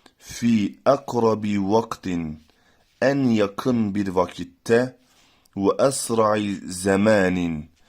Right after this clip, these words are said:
ve en hızlı bir zaman içerisinde, en hızlı bir şekilde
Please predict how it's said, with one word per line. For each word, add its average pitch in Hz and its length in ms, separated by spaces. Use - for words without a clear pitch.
ve 98 240
en 123 340
hızlı 98 580
bir 107 260
zaman 98 420
içerisinde, 85 800
en 131 180
hızlı 107 540
bir 113 120
şekilde 107 800